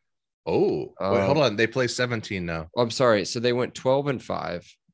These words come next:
Speaker 2: Uh, made
Speaker 1: Wow,
Speaker 2: the
Speaker 1: that's a,
Speaker 2: playoffs.
Speaker 1: that's a
Speaker 2: Didn't win
Speaker 1: home
Speaker 2: the
Speaker 1: game.
Speaker 2: division. Didn't win the
Speaker 1: Oh,
Speaker 2: division.
Speaker 1: that's, okay, never mind. You're
Speaker 2: Made
Speaker 1: right.
Speaker 2: the
Speaker 1: That's a
Speaker 2: playoffs. They
Speaker 1: tough
Speaker 2: lo-,
Speaker 1: A F C East.
Speaker 2: they lost in, I guess it wouldn't be the first round any-, well, the twelve and five,
Speaker 1: Yeah, the
Speaker 2: they'd still play in the first round.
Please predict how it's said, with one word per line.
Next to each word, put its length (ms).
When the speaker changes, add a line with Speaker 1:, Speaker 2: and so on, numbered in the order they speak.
Speaker 2:
Uh, 420
made 140
Speaker 1:
Wow, 80
Speaker 2:
the 80
Speaker 1:
that's 240
a, 40
Speaker 2:
playoffs. 360
Speaker 1:
that's 200
a 20
Speaker 2:
Didn't 120
win 100
Speaker 1:
home 140
Speaker 2:
the 60
Speaker 1:
game. 180
Speaker 2:
division. 340
Didn't 200
win 160
the 60
Speaker 1:
Oh, 180
Speaker 2:
division. 220
Speaker 1:
that's, 180
okay, 240
never 240
mind. 220
You're 120
Speaker 2:
Made 80
Speaker 1:
right. 120
Speaker 2:
the 40
Speaker 1:
That's 240
a 40
Speaker 2:
playoffs. 100
They 80
Speaker 1:
tough 100
Speaker 2:
lo-, 80
Speaker 1:
A 40
F 100
C 160
East. 360
Speaker 2:
they 160
lost 540
in, 180
I 100
guess 220
it 80
wouldn't 380
be 160
the 100
first 380
round 400
any-, 240
well, 400
the 60
twelve 280
and 140
five, 40
Speaker 1:
Yeah, 120
the 60
Speaker 2:
they'd 140
still 200
play 160
in 80
the 40
first 300
round. 200